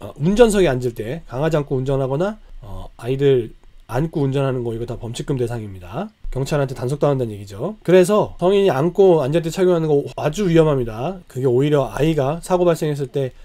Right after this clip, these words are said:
쿠션의 역할을 하기 때문에 그 충격을 아이한테 더 전가하는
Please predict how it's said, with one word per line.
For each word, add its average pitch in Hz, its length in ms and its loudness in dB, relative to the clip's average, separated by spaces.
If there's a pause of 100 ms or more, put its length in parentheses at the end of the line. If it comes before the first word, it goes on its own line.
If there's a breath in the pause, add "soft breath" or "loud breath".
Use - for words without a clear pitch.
(120 soft breath)
쿠션의 196 360 2
역할을 147 300 0
하기 139 100 -4
때문에 131 260 -6
그 123 80 -6
충격을 190 400 0
아이한테 123 460 -6
더 156 360 4
전가하는 120 720 -6